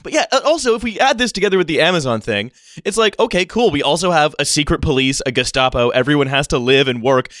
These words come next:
in dorms and then everyone li-, live in dorms and then w-, uh, work in, like, a WeWork.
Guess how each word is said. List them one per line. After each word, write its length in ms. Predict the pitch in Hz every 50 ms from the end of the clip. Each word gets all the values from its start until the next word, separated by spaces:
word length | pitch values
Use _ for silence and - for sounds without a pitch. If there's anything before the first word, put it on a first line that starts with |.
| - - -
in 280 | 143 139 139 117 110 -
dorms 500 | 160 143 156 151 117 117 113 120 117 -
and 220 | - 135 127 120 123
then 200 | 123 120 113 113 _ -
everyone 240 | 139 143 165 175 160
li-, 100 | 147 151
live 220 | 135 139 165 170
in 120 | 165 156 135
dorms 440 | 113 135 143 135 110 104 107 117 - - - - -
and 100 | - - 139
then 100 | 139 135 113
w-, 80 | 110 120 - -
uh, 60 | 117
work 320 | 113 107 139 147 151 - 143
in, 100 | 127 120
like, 180 | 123 117 -
a 40 | 123
WeWork. 600 | 110 98 101 123 139 135 95 90 87 92 107 -